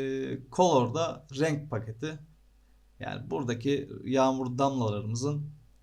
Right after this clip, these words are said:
rengini belirleyen renkler.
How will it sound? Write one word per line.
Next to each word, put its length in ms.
rengini 600
belirleyen 600
renkler. 680